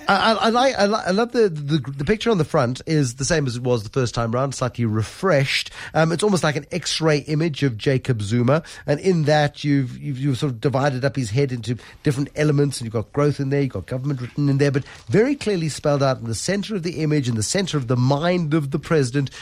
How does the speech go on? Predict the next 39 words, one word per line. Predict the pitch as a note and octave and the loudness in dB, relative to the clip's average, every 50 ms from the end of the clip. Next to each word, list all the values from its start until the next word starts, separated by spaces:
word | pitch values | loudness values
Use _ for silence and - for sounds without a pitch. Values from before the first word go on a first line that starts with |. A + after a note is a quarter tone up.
| - - - | -20 -10 -4
you've | C#3 D#3 C3 | -2 -2 0
got | C#3 D3 C3 - - - - - | 2 0 0 -2 -6 -14 -12 -2
the | B2 C3+ C#3+ | 0 2 2
National | C#3 C3+ C3 B2 A#2+ - - - C#3+ C3 | 4 2 2 0 -2 -4 -4 -4 -4 -2
Development | A2+ A#2+ A2+ A#2+ A#2+ A#2 A2+ A#2+ A#2 G#2+ G2+ | -2 -2 -2 -2 -2 -2 -2 -6 -8 -8 -8
Plan. | - - D3+ B2+ G#2+ F#2+ | -6 -4 -4 -4 -4 -4
And | G2 A2 D3 | -4 -2 -2
over | G3 G3 D3+ | -2 -2 -2
the | B2+ B2 | -4 -4
weekend, | A2+ A#2+ B2+ B2 - - C3+ B2+ A#2+ | -2 -2 -2 -2 -2 -4 -4 -4 -4
we've | A2+ F#2+ | -4 -4
heard | F#2+ A2+ G#2 G2 | -4 -4 -4 -4
Gwede | - C#3 C#3 C3+ | -2 -2 -2 0
Mantashe | A#2 A2+ A2 - C3+ C3 B2 - - C#3 | -2 -4 -4 -4 -4 -4 -4 -4 -4 -4
refer | C3+ C3 A#2 - C#3 C3+ | -4 -4 -2 -2 -2 -2
to | A#2+ - | -2 -2
it. | C3 B2 | -4 -4
We've | A2+ F2+ | -2 -2
heard | G#2 A#2+ | 0 0
a | A#2 A#2+ | 0 0
number | A#2 A#2+ B2 C3+ D3+ F3+ F#3 D#3 C#3+ C#3 | 0 0 2 2 2 2 2 2 0 0
of | B2+ A2 | 0 0
senior | - - - D#3+ C#3 C3 B2+ | -4 -6 -6 -4 -4 -4 -6
A | B2 C3 C3 | -6 -6 -6
N | B2 A#2 | -6 -6
C | A2+ - C#3 B2+ | -6 -6 -4 -4
officials | A#2+ G#2+ - A#2 - D3+ C3+ - - - - - - | -4 -6 -6 -6 -4 -4 -4 -4 -6 -12 -16 -8 -2
refer | - C#3+ D3+ - - - D#3+ D#3 C#3+ C#3 | 0 2 2 0 0 0 2 4 4 2
to | C#3 - C#3 | 2 0 -2
this, | B2+ C3+ - - - - - - - | -2 -2 -4 -4 -8 -18 -18 -10 -4
uh, | - C3 - - | -4 -4 -2 0
amorphous | E3+ D#3 D#3 D3+ C3+ - - C#3+ - - - - - - - - - - - | 0 0 0 0 -2 -2 -2 -2 -2 -4 -8 -14 -18 -20 -20 -20 -14 -6 -2
national | A#2+ B2+ C3 B2 B2 - - C#3+ | 0 0 0 0 -2 -2 -4 -4
development | C3 A#2+ B2+ A#2+ A2 - A#2 G#2 | -2 -2 -2 -2 -4 -4 -8 -6
plan, | - G#2 D#2 | -6 -6 -6
four | - - F3+ E3 | -6 -6 -4 -4
hundred | D3+ C#3 C3 B2+ - | -2 -4 -4 -6 -6
pages | - G2+ G#2+ C#3 D3 B2+ G2+ A#2 A#2 G#2 | -6 -4 -2 -2 -2 -2 -2 -4 -4 -2
of, | A2 A#2+ G#2 | -4 -4 -6